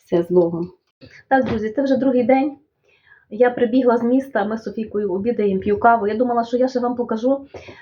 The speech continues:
е, хочу поскладати в себе в шафі, м, як в мене тут все поскладено на кухні, але я бачу, що я вже не встигну. І треба буде закінчити відео, то я зараз тільки покажу, які в мене вийшли помідорки цього разу.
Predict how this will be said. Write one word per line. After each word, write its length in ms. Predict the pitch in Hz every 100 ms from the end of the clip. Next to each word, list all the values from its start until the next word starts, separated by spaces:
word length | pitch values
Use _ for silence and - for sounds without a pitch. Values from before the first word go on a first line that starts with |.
| -
е, 260 | 196 208 202
хочу 300 | 247 247 -
поскладати 520 | 202 - 196 220 226
в 40 |
себе 220 | 202 202 190
в 40 |
шафі, 360 | - 262 277 240
м, 720 | - 214 208 196 190 190 185
як 220 | 208 214
в 20 |
мене 180 | 208 202
тут 160 | 190 190
все 180 | - 196
поскладено 600 | 196 190 196 190 185 185
на 100 | 190
кухні, 380 | 262 277 233 -
але 160 | 196
я 80 | 208
бачу, 220 | 208 233
що 140 | 202 202
я 100 | 196
вже 120 | 190
не 100 | 190
встигну. 500 | 185 - 170 175 190 - - - - - _
І 60 | -
треба 240 | - 196
буде 180 | 190 190
закінчити 500 | 190 190 190 - 190
відео, 300 | 226 233 185
то 100 | 180
я 140 | 208
зараз 240 | 214 196 185
тільки 240 | 196 -
покажу, 380 | 190 - 196 196
які 220 | 185 196
в 20 |
мене 200 | 180 175
вийшли 260 | 185 185 170
помідорки 520 | 180 175 214 240 202
цього 240 | 190 180 180
разу. 300 | 170 170